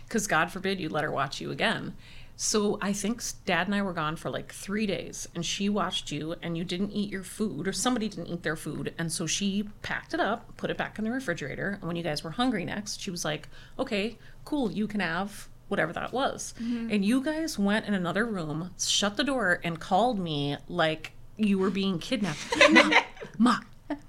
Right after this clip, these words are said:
Speaker 1: Mom." I'm like, "What is going on? Where are you?" "I'm in your room. The door is closed. She can't hear us. But she wrapped up our food, and she put it in the refrigerator.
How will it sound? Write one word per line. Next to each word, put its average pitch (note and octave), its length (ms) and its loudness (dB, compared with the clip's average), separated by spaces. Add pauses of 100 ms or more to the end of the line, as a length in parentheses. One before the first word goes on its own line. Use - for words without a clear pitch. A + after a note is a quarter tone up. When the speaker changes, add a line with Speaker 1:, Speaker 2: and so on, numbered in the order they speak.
(160)
Speaker 1:
Mom." - 380 2
I'm A3 120 8
like, F#3+ 200 4
"What F#3 240 6
is G3 140 2
going A#3+ 240 8
on? G3 200 8
Where F3+ 140 6
are F3+ 100 4
you?" C#3 220 2
"I'm D4+ 140 6
in B3 100 8
your A#3 120 6
room. D#3+ 260 2 (140)
The G#3+ 60 6
door G#3+ 160 8
is - 120 6
closed. F3+ 400 0 (480)
She C#4 200 8
can't A#3+ 220 2
hear G3+ 200 -2
us. - 340 -6 (380)
But C#4+ 140 8
she C#4+ 120 8
wrapped G#3+ 300 0
up B3 100 -4
our D4+ 140 0
food, G3 340 -2 (400)
and C4 220 8
she D4+ 100 12
put A3 200 2
it G#3 80 2
in G3+ 80 0
the G#3+ 80 2
refrigerator. G#3+ 600 -2